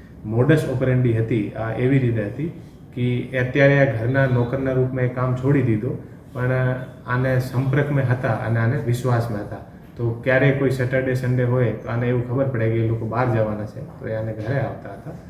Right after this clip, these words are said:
અને ઘરે આવીને આ લોકોથી મળતા અને પછી નીકળી જતા. પણ આને ખબર હતી કે કઈ જગ્યાએ લોકો પૈસા મૂકે છે, કઈ જગ્યાએ બધી જે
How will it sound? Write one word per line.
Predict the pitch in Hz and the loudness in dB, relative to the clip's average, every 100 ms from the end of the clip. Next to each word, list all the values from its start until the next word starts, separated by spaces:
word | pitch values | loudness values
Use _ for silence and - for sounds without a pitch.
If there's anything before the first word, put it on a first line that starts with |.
| - - - 123 | -20 -20 -14 -6
અને | 117 120 120 120 110 | -2 -2 -2 -4 -2
ઘરે | 123 | 0
આવીને | 123 127 | 0 0
આ | 123 120 | 0 -2
લોકોથી | 120 123 120 | -2 -4 -2
મળતા | 117 127 131 107 | 0 0 0 -2
અને | 107 107 | -6 -6
પછી | 117 123 | -6 -2
નીકળી | 139 131 107 | -2 0 -2
જતા. | 101 95 - - - - | -4 -8 -12 -14 -18 -12
પણ | 123 | -4
આને | 127 127 - | -2 0 0
ખબર | 131 143 | 0 2
હતી | 123 131 131 | 2 0 -2
કે | 131 123 | -2 -4
કઈ | - 135 135 | 0 4 4
જગ્યાએ | 127 123 127 123 | 4 2 2 2
લોકો | 117 117 120 | 2 0 -2
પૈસા | 117 120 120 127 | -4 -2 -2 -2
મૂકે | 127 131 127 | -2 -2 -4
છે, | 131 | -6
કઈ | 127 120 120 | -6 -2 -2
જગ્યાએ | 120 117 120 | -2 -2 -2
બધી | 107 107 117 | -2 -2 0
જે | 113 | 2